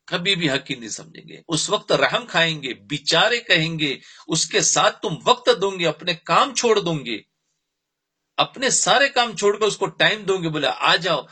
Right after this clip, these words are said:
हम तुम्हारे साथ बैठते हैं, तुम्हें क्या problem है, हल करते हैं।" ये दवा है ना। वरना तो कहते, "I am busy,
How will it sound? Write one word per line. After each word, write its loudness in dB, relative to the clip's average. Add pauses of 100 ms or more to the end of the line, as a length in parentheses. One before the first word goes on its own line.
(100)
हम -12
तुम्हारे -2
साथ -2
बैठते -2
हैं, -2
तुम्हें -6
क्या 4
problem -4
है, -12 (240)
हल 4
करते -6
हैं।" -10
ये -2
दवा 4
है -6
ना। -12 (3000)
वरना 4
तो -4
कहते, -2
"I 2
am 4
busy, -4